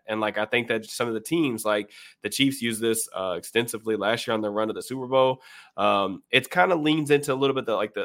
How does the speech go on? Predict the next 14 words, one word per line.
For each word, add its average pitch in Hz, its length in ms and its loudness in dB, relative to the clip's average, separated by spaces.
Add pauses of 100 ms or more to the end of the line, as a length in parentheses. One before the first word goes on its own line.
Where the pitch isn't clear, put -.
of 117 80 -6
the 113 80 -2
Steelers 117 320 0
run 107 200 0
game, 87 220 -10
right? 104 280 -2 (240)
Everybody 131 380 4
was 110 120 -2
going 104 480 0 (320)
in 120 160 -2
zone 120 600 2 (240)
heavy 110 260 -2
run 104 220 -2
schemes. 101 560 -8